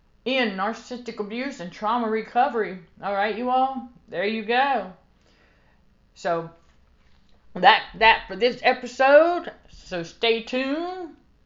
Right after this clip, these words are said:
for the next one. And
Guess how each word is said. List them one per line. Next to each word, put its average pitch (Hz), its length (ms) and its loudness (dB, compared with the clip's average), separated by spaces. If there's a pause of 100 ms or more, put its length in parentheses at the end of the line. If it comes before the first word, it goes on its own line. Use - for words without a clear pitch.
(260)
for 165 120 -14
the 180 80 -10
next 240 400 -6
one. 285 920 0 (600)
And 240 640 2